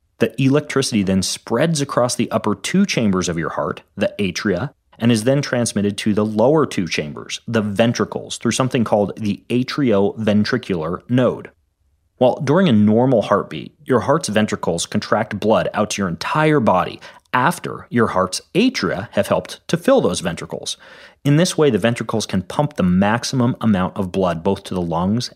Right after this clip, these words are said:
and to the rest of your body. So how can the electrical misfiring in a P V C happen? Well, every piece of tissue in your heart is electrically active, and this means that all heart tissue can conduct electricity.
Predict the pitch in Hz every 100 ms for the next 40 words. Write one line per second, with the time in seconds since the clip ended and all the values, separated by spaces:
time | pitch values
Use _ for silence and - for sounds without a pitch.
0 | - 127 131 131 101 95 - 90 87 98
1 | 78 - _ _ _ _ _ _ - 139
2 | - - 135 135 123 107 104 104 90 101
3 | 95 - 117 - 92 101 98 98 - -
4 | 87 92 113 135 - - 110 95 92 110
5 | 104 98 104 151 151 - _ _ _ -
6 | - - 143 143 139 - - 107 - 156
7 | 123 101 95 - 170 - 113 98 95 110
8 | - - 104 - - 110 127 - 80 92
9 | 120 - 123 110 95 - - 117 123 135
10 | - 113 - - 196 98 95 - 104 -
11 | 110 80 92 - 98 90 92 - 180 -
12 | -